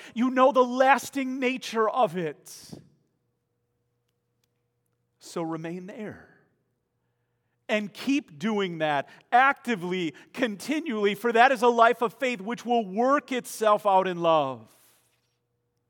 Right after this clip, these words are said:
And that's the beauty of hearing that definition tonight of what is true faith.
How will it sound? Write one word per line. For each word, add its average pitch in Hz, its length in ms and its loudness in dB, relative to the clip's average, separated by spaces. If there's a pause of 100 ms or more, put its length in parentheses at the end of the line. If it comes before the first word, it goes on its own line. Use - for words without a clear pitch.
(2250)
And 170 80 -8
that's 180 220 -6
the 160 120 -10
beauty 185 380 -14
of 151 120 -12
hearing 147 240 -12
that 135 180 -14
definition 135 600 -16
tonight 110 280 -14
of 113 140 -14
what 110 300 -12
is 123 300 -14
true - 360 -20
faith. - 500 -20